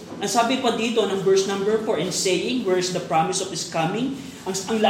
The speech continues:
ang, ang reasoning nila, "For since the fathers fell asleep, and all things continue as they were from the beginning of the creation." They have two reasons. Sinasabi nila na yung mga propeta or the fathers, yung mga, na mga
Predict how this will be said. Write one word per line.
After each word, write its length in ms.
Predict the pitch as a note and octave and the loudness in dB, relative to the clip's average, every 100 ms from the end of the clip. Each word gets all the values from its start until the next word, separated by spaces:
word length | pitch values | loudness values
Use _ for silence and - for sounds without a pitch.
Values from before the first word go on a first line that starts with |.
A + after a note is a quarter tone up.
| A3 | 4
ang, 160 | A3 A3+ A3 | 4 2 2
ang 80 | G#3+ | 2
reasoning 400 | B3+ C#4+ D4 B3 | 2 4 4 4
nila, 560 | A3+ C4+ G#3 F#3+ C4 - - - - | 4 6 6 6 2 -2 -10 -12 4
"For 160 | A#3 A#3 | 8 8
since 480 | - D#4+ E4 - A3+ | 8 2 2 2 2
the 80 | A3 | 0
fathers 640 | A#3+ A#3+ B3 A3+ A3+ A3 - | 2 2 4 6 8 8 4
fell 560 | - - A#3+ A#3 B3 | -2 0 4 4 2
asleep, 720 | G#3+ - C#4+ F#3+ G3+ - - - - | -2 0 4 6 6 4 -4 -6 0
and 160 | A3 A3 | 0 4
all 240 | C#4 D4+ | 2 4
things 320 | D4 A3 - | 2 0 0
continue 720 | A#3 A3+ A3+ C#4 B3+ A3+ A3 G#3+ - | 0 0 0 2 4 4 2 2 -2
as 240 | F3 F3 | -2 -2
they 240 | E3 F#3 F#3+ | 4 4 4
were 320 | F#3+ A3 G#3+ | 4 4 4
from 160 | G#3 G3 | 0 0
the 120 | F3+ | -2
beginning 440 | F#3 - F#3 F#3 | -2 0 0 0
of 160 | F3 F3 | -2 -4
the 80 | E3 | -4
creation." 480 | F3+ F3 - F#3+ | -4 -4 -2 0
They 80 | F3+ | 2
have 240 | A3+ - - | 2 2 0
two 160 | C#4+ | -2
reasons. 560 | B3+ - - - - - - - | -2 -2 -2 -4 -6 -12 -16 -12
Sinasabi 560 | - A#3 - C4 C#4+ C#4+ | -4 -2 0 0 0 0
nila 320 | C#4 A#3 A#3 | 2 4 4
na 140 | A3+ A3+ A3+ - - - | 4 4 2 -6 -12 -8
yung 160 | A3+ C4+ | -2 2
mga 300 | C#4 C4 C4 | 4 2 0
propeta 480 | B3 B3 A#3 A#3+ G#3 | 0 4 4 4 2
or 100 | F#3+ | 2
the 160 | G3+ | 0
fathers, 640 | - B3+ B3+ A3+ F#3 F#3+ B3 | 0 0 2 2 2 2 0
yung 140 | A3+ | 0
mga, 120 | A3 G#3+ - - - | 0 -2 -6 -12 -4
na 160 | A#3 A3+ | 0 2
mga 200 | A3+ | 2